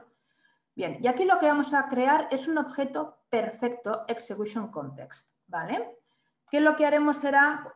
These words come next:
pues, un perfecto execution context, punto, perfecto execution context builder, y en ese builder le vamos a pasar toda la información. ¿Qué información? Pues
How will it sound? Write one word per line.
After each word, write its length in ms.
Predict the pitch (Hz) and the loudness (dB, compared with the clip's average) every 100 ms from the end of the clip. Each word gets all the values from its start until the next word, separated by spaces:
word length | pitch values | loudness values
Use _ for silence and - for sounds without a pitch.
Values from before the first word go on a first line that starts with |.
| _ | _
pues, 240 | - - - | -20 -20 -20
un 180 | 180 | -14
perfecto 380 | 165 180 190 - | -14 -14 -16 -18
execution 480 | 208 - 190 202 208 | -18 -16 -14 -14 -8
context, 580 | 233 262 269 277 - _ | -2 0 0 -4 -12 _
punto, 600 | 302 320 311 311 311 - | 0 2 2 2 0 -4
perfecto 680 | 233 226 - 233 233 254 254 | -8 -6 -4 -4 -2 -4 -4
execution 640 | - - - 190 202 208 208 | -10 -14 -14 -10 -10 -10 -8
context 480 | 214 208 214 - _ | -8 -8 -10 -14 _
builder, 680 | 190 294 269 262 320 - - _ _ - | 0 2 2 2 0 -4 -18 _ _ -4
y 80 | |
en 80 | 294 | -2
ese 200 | 349 381 | 0 0
builder 400 | 359 349 320 349 | 0 0 2 2
le 80 | 285 | 4
vamos 300 | 262 269 254 | 2 0 0
a 100 | 254 | -2
pasar 460 | 226 - 247 - - _ _ _ | -4 0 0 0 -8 _ _ _
toda 260 | 233 202 | -2 -2
la 80 | 143 | -6
información. 680 | 147 147 147 143 - - - _ _ _ _ | -12 -14 -18 -20 -16 -18 -18 _ _ _ _
¿Qué 60 | 269 | 0
información? 760 | 254 254 214 190 - 147 131 - | 2 2 -2 -4 -6 -10 -12 -14
Pues 220 | 165 - | -14 -14